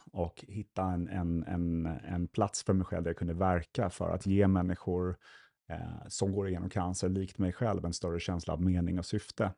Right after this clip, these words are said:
Det, det var en otroligt viktig del för mig. Eh, och absolut så här, eh, definitivt en, en, eh, tror jag, en,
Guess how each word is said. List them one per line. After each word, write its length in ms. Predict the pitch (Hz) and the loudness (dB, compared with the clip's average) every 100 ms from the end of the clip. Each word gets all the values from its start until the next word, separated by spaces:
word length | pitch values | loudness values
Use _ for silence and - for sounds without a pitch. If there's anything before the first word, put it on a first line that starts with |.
| _ | _
Det, 300 | - 90 101 | 2 4 6
det 120 | 98 98 | 4 2
var 140 | 113 | 4
en 80 | 113 | 2
otroligt 360 | - - 131 | 0 -2 -2
viktig 400 | 98 95 - - | 0 -4 -4 -6
del 220 | 87 85 85 | -2 -2 -4
för 140 | 85 | -6
mig. 340 | 85 85 95 98 - | -4 -2 -2 -4 0
Eh, 340 | 90 82 82 | 2 4 2
och 340 | - 90 85 | 4 4 4
absolut 600 | 104 - 101 113 104 - - - - - _ | 0 0 4 6 4 -2 -18 -20 -20 -20 _
så 160 | - 87 | 0 6
här, 540 | 82 80 80 - 71 - | 8 6 4 -2 -10 -10
eh, 60 | - | -10
definitivt 760 | 95 95 - 92 - 135 90 - | 6 6 8 4 6 2 4 0
en, 200 | 82 - | 0 0
en, 400 | 90 80 80 80 | 0 0 0 0
eh, 280 | 78 78 | 0 -2
tror 280 | 85 - 82 | -4 0 0
jag, 200 | 78 85 - | 2 -2 -4
en, 340 | 85 80 - | -2 -2 -4